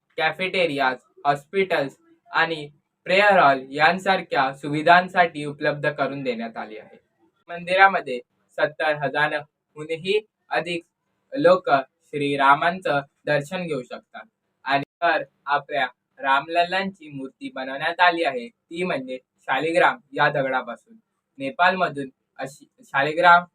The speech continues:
अशी दोन दगडं भारतातील अयोध्या येथे पाठवण्यात आली. एकाचं वजन होतं सहा टन,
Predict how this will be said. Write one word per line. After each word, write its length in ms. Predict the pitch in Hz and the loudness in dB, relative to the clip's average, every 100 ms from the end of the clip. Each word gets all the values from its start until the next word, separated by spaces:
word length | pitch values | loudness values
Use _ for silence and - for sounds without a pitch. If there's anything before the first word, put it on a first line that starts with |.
| _ - | _ -8
अशी 300 | 139 147 135 | -6 -6 -12
दोन 320 | 151 160 180 | -6 -6 0
दगडं 360 | 180 165 139 131 _ _ _ _ _ _ | 0 0 -2 -6 _ _ _ _ _ _
भारतातील 760 | 139 139 - 165 160 - 165 143 | 0 0 2 0 0 -2 -8 -6
अयोध्या 440 | - 147 165 170 | -4 0 0 0
येथे 320 | 151 135 120 135 | 0 0 -4 -6
पाठवण्यात 600 | 131 117 139 135 127 117 | -4 -4 -6 -12 -12 -14
आली. 220 | 110 113 _ _ - | -16 -16 _ _ -8
एकाचं 460 | 135 147 139 143 | -6 -2 -2 -2
वजन 260 | 143 151 180 | -4 2 0
होतं 220 | 151 139 | 0 -8
सहा 280 | 135 160 196 | 0 6 6
टन, 240 | 190 175 | 6 0